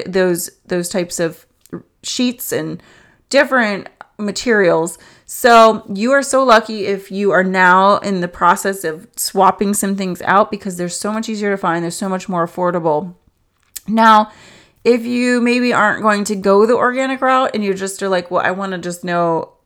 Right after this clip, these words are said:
like, what can I look for when I am shopping?" So use a hundred percent natural fibers to sleep in. So you could choose cotton, linen, silk, and wool. So they allow your skin to breathe while wicking moisture away from your body.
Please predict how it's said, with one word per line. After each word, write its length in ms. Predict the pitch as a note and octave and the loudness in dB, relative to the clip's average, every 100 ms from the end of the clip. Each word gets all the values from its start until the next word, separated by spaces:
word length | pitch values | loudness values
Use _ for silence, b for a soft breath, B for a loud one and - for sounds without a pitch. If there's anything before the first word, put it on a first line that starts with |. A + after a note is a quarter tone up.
| _ | _
like, 440 | F3+ E3+ D#3+ D#3+ - | -4 -2 -2 -4 -12
what 200 | F3+ F3+ | -12 -8
can 100 | F#3+ | -6
I 180 | F#3 - | -6 0
look 180 | F3 E3+ | 0 0
for 260 | - C#3+ D3 | -2 -2 0
when 100 | E3+ | -4
I 80 | |
am 200 | - F3 | -6 -8
shopping?" 440 | F3 - - - G3+ | -6 -8 -6 -10 -8
So 240 | - G3 | -2 0
use 560 | G3+ A3 C4 D4+ D#4 - b b b b b b b - | 0 -4 -4 -4 -6 -12 b b b b b b b -14
a 60 | - | -8
hundred 320 | A#3 B3 F4 | -2 -2 0
percent 260 | F4+ F4 | -2 -4
natural 320 | G#3 A3+ A#3+ C4 | -2 -2 -2 -6
fibers 480 | C4 F#3+ F#3+ G#3 | 2 2 4 0
to 140 | A3+ E3 | -2 -6
sleep 340 | - G3+ F#3 | -4 -6 -2
in. 340 | F3 F3 G3+ - | -2 -2 -4 -8
So 320 | - G#3 G3+ | -2 2 2
you 120 | G#3 | 0
could 240 | G3+ F#3 | -8 -10
choose 400 | - - F3+ D#3+ | -12 -8 -6 -8
cotton, 800 | - - - F3+ - C4 G#4 G4 | -12 -16 -2 -2 -2 -6 -6 -8
linen, 420 | G#3+ F#3+ F#3+ G#3+ A#3+ | -6 -4 -4 -6 -6
silk, 340 | - F#3+ G3 | -2 -2 -2
and 160 | C4+ B3 | -6 -2
wool. 480 | F#3 E3+ F#3 C4 B B B | 2 2 2 -2 B B B
So 200 | - C#4 | -8 -4
they 240 | B3+ C#4+ D4 | -2 0 2
allow 260 | C#4 C4+ | 2 2
your 240 | C4+ B3+ B3 | 0 -2 -4
skin 280 | - B3 | -4 -4
to 60 | A#3 | -2
breathe 540 | G3 G3+ E3+ C#3 C3+ - | 0 0 -2 -6 -12 -20
while 460 | - G3 G3 F#3 F3+ | -8 2 4 6 4
wicking 380 | F#3 F#3 E3+ E3+ | 0 -6 -8 -4
moisture 340 | E3+ F#3 A#3 | -4 -4 0
away 160 | A#3 A#3+ | 2 2
from 140 | A#3+ | -2
your 100 | A#3+ | -2
body. 480 | A3+ A3 G#3+ A#3+ | 2 2 2 -2